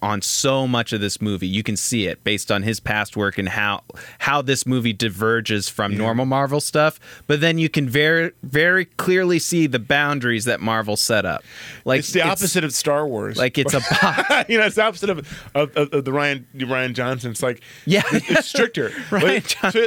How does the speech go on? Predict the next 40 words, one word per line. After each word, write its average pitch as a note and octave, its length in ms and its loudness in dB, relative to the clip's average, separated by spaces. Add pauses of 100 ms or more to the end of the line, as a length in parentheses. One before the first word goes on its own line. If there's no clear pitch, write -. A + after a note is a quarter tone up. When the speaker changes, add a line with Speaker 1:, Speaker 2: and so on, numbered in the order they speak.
Speaker 2:
so, A#3 140 4
so - 60 0 (100)
all B3 160 4
we're F4 80 2 (180)
Speaker 1:
Screw - 140 2
Speaker 2:
asking, A3 140 4
Speaker 1:
everything. C#3 380 0
Speaker 2:
yeah, G#3+ 220 4
like, G3+ 160 -2
all G#3 160 4
we're A#3 80 4
asking G#3 260 2
is, C4 60 4
Speaker 1:
Throw D4 180 6
Speaker 2:
like, A#3+ 80 4
Speaker 1:
it G#3 60 2
out. C#3 340 0
Speaker 2:
well, A#3 80 4
all, D#4+ 160 2
exactly. A#3 640 2
All E3+ 140 4
we're A3+ 120 6
asking G#3 320 2
is D#3+ 180 0
for D3 140 0
a B2+ 80 2
happy D3+ 340 0
medium. B2 540 -6 (280)
You C3+ 120 0
know, B2+ 80 2
Speaker 1:
Yeah. G2+ 180 2
Speaker 2:
in C#3 80 -2
between, C#3+ 480 0
you C3+ 100 -4
know, B2+ 160 2
like, A#2 300 -2 (800)
of A#2+ 200 0
strictness D3 640 -2
to, C#3 140 0
like, A#2 200 -2